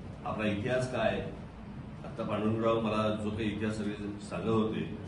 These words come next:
इतक्या हजारो वर्षाचा इतिहास आपल्याकडे असताना, खास करून महाराष्ट्रामध्ये असताना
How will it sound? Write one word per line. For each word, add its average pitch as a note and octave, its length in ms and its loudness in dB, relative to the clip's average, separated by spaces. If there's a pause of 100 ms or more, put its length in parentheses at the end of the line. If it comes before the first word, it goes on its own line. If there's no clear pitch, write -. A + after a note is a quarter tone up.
(2750)
इतक्या G#2 320 0
हजारो B2 420 6
वर्षाचा A#2+ 400 4
इतिहास A2+ 420 2
आपल्याकडे A2+ 680 0 (220)
असताना, G#2+ 540 0 (100)
खास - 280 2
करून D3+ 240 4
महाराष्ट्रामध्ये B2 640 8
असताना G2 600 -2